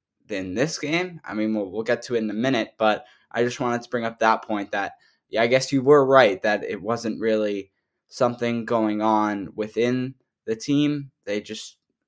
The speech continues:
Frank just, I, I don't know. I, I'm still questioning what the deal is with that, but, I mean, you, you can respond to that. Yeah, yeah, yeah. Respond to that now, Peter. What's up?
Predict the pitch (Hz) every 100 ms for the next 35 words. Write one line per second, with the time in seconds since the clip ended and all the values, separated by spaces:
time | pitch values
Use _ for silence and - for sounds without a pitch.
0 | _ - 113 110 113 95 - - 107 -
1 | 113 135 131 92 - _ _ _ _ 117
2 | 113 131 135 - 185 185 180 - 139 -
3 | 123 113 107 107 92 98 90 78 - -
4 | 69 - - 92 - _ _ _ _ -
5 | 104 104 - _ - 120 123 135 135 127
6 | 120 120 113 107 107 98 87 - 123 98
7 | 113 98 - - 127 - 160 160 139 110
8 | 101 90 90 82 85 95 90 73